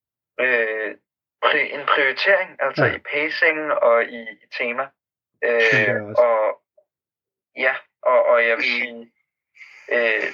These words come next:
Speaker 1: det, der, hvor jeg så måske vil kritisere den lidt, det er,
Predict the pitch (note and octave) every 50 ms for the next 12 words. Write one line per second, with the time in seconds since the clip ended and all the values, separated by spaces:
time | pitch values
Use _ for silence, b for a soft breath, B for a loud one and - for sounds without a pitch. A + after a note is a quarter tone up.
0 | - - - D#3+ D#3+ D#3+ D#3 - _ - E3+ D#3 D3 D3 C#3+ C3+ B2+ B2+ B2+ -
1 | C#3+ B2+ A#2+ A#2 A2 - - A#2 A2 A2+ A2 - - - B2 A#2 A#2 - - A#2+
2 | G#2+ - A#2 A2+ A2 A2 - _ b b b _ _ _ - C3 C3 B2 A#2 A#2
3 | A#2+ B2